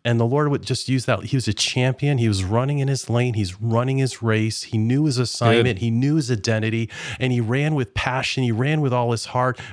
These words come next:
Speaker 1: And he ran with the pleasure of God. And, like, that to me is a champion.
Speaker 2: Mm.
Speaker 1: And it doesn't matter what you do,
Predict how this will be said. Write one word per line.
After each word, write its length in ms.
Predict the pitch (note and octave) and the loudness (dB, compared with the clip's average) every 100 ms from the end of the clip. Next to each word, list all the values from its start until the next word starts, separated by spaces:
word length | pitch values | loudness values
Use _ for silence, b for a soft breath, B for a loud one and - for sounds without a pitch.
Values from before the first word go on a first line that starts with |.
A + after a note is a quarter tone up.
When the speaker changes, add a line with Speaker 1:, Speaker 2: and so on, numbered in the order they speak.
| - | -4
Speaker 1:
And 120 | B2+ B2 | 0 2
he 80 | |
ran 300 | A2+ A#2+ C#3 | 2 2 2
with 120 | C#3 A#2+ | 2 -2
the 80 | |
pleasure 380 | - A#2+ A#2 A2+ | -2 -2 0 -2
of 120 | G2+ - | -4 -2
God. 360 | G#2+ F#2+ F2+ B B B B B _ | 0 0 -2 B B B B B _
And, 140 | B2 A#2 | -2 0
like, 300 | B2 A#2+ - _ _ - | 0 0 -4 _ _ -4
that 240 | C#3 C3+ | -2 -2
to 120 | - | 0
me 200 | C3+ B2+ | 2 2
is 120 | A#2+ A2+ | 2 0
a 40 | |
champion. 640 | G#2 - B2+ B2 A2 F2 D#2+ - - | -4 -2 -2 -2 -2 -2 -4 -10 -4
Speaker 2:
Mm. 380 | F#2+ G2 F#2 E2+ - - | 2 4 2 0 -6 -2
Speaker 1:
And 140 | D3 | 0
it 60 | C3+ | 2
doesn't 280 | F#3 F3+ | 0 2
matter 220 | E3+ F3+ E3+ | 2 2 2
what 180 | E3+ | 2
you 120 | D#3+ D3+ | 2 0
do, 320 | E3+ B3 | 0 0